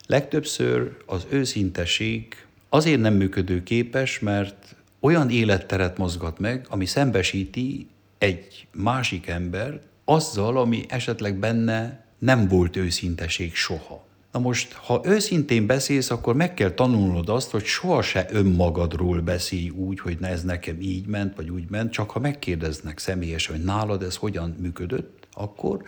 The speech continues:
hanem próbálj a dialógusnak azon formáján elindulni,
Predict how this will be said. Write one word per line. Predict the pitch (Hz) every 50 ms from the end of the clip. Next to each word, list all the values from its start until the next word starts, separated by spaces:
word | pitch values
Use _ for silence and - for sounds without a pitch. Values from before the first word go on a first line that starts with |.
| - - _
hanem | - - 123 127 123 120 123 127 - - - -
próbálj | - 220 240 220 156 131 117 127 135 139
a | - 110
dialógusnak | 110 151 175 175 165 143 131 127 120 113 107 101 - - 104 110 135 156 156 - -
azon | 120 123 120 110 101 95
formáján | 95 - 139 139 127 107 98 92 87 87 85 87 85
elindulni, | 80 107 117 113 95 80 78 78 76 73 71 82 92 - 143